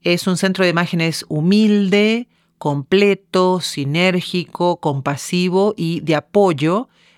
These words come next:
dedicado a las necesidades de atención médicas únicas en las mujeres. El Centro de Imágenes para Mujeres es un pilar de la salud mamaria, la salud obstétrica y ginecológica y la detección de la osteoporosis.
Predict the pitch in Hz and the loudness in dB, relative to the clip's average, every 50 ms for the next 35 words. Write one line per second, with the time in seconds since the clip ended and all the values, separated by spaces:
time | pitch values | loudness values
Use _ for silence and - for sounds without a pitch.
0 | _ - 170 160 160 170 165 - 180 185 196 202 196 185 156 160 156 139 151 139 | _ -2 0 2 2 0 2 2 2 4 4 4 2 2 0 -2 -2 -4 -4 -4
1 | - 156 160 160 165 180 170 165 147 - 156 147 139 - - 156 156 156 156 160 | -2 0 2 2 2 2 0 0 -2 -2 -4 -4 -4 -2 -2 -2 0 0 0 0
2 | 165 160 160 - 170 160 160 160 - - - - - 202 196 175 160 147 - - | 0 0 0 0 0 0 0 0 -4 -10 -8 -2 0 2 2 2 2 0 0 0
3 | 151 175 208 - - - _ _ - 156 151 147 151 151 151 160 143 - - 151 | -2 -2 -2 -6 -10 -14 _ _ -4 -2 -2 0 0 0 0 -2 -2 -2 -4 -4
4 | 131 135 135 131 - - - - _ _ _ _ _ _ _ _ _ _ _ _ | -4 -4 -6 -6 -6 -10 -14 -14 _ _ _ _ _ _ _ _ _ _ _ _
5 | _ _ - 165 160 156 - - 247 254 240 - 208 180 165 165 165 - 170 165 | _ _ -4 -2 -2 -2 0 0 0 0 0 0 0 2 2 0 0 -2 -2 -4
6 | 156 - 165 156 151 156 151 - - 180 180 190 196 - - 170 - - 160 151 | -2 -4 -4 -2 -2 -4 -4 -2 -2 0 2 2 0 0 -4 -6 -4 -4 -4 -4
7 | 143 165 151 151 170 175 196 196 202 185 165 151 - 160 151 156 151 151 151 151 | -2 -2 0 0 0 0 0 0 0 -2 -2 -2 -2 -2 -2 -2 0 0 0 0
8 | 160 165 170 175 180 185 196 220 226 _ _ _ _ _ _ _ - 160 156 147 | 2 2 2 2 2 2 0 0 -2 _ _ _ _ _ _ _ -4 -2 -2 -2
9 | 143 - 160 156 165 170 156 - - - - 156 131 - - - 190 - 175 180 | 0 0 0 2 2 0 0 -4 -8 -6 -6 -6 -4 -2 -2 -2 0 2 0 0
10 | - 165 156 - - 151 147 139 - 143 147 160 170 - - 202 202 - 214 226 | 0 0 -2 -2 -2 -4 -4 -2 0 2 2 2 0 0 -4 -6 -2 0 -2 -2
11 | 220 _ _ _ - - 165 180 190 - - 160 151 139 160 160 - 170 - - | -2 _ _ _ -6 -2 0 0 0 0 2 0 2 2 0 -2 -2 -2 -4 -4
12 | - - 180 175 180 175 185 170 156 143 147 151 127 - - 151 147 139 143 147 | -4 0 0 2 2 2 2 2 2 2 2 0 0 -2 0 0 0 0 0 0
13 | 143 139 131 127 - - 135 131 - - - | 0 0 -2 -2 -4 -6 -8 -8 -8 -12 -18